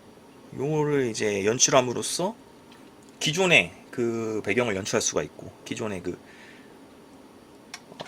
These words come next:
여태까지 나왔던 그 시즌 일, 이, 삼 정도의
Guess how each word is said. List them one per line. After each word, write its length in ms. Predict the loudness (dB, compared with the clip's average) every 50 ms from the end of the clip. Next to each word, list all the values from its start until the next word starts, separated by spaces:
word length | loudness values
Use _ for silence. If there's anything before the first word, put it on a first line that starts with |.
| 0 0 0
여태까지 260 | 0 0 2 4 4
나왔던 560 | 6 8 8 8 6 4 0 -2 -2 -2 -4 -6
그 240 | -6 -6 -6 -8 -8
시즌 600 | -8 -8 -6 -6 -2 0 2 2 2 0 -2 -6 -10 -6
일, 280 | 0 4 4 4 4 4
이, 280 | 2 0 0 0 -2 -2
삼 760 | -2 -2 -2 -2 -2 -4 -4 -6 -6 -6 -6 -6 -8 -6 -6
정도의 520 | -4 -6 -6 -6 -8 -8 -8 -8 -10